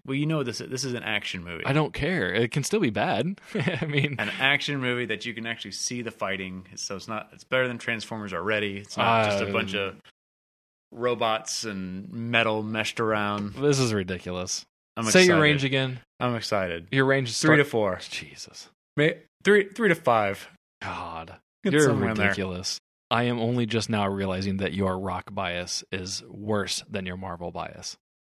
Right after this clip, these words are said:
Speaker 1: Well, no. I, I don't agree
Speaker 2: Yes.
Speaker 1: with that, 'cause I've seen Skyscraper trailers.
Speaker 2: <laughs>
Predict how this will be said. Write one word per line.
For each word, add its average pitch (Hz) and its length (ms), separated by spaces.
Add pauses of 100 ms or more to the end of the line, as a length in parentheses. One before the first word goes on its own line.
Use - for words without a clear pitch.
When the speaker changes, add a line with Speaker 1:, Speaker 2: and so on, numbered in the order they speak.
(180)
Speaker 1:
Well, 139 420 (220)
no. 120 360 (280)
I, 135 100
I 127 100 (100)
don't - 100
agree 131 100
Speaker 2:
Yes. 101 100
Speaker 1:
with 107 140
that, 98 160
'cause 131 180
I've 131 140
seen 127 380
Skyscraper 98 760
trailers. 87 540 (320)
Speaker 2:
<laughs> 127 80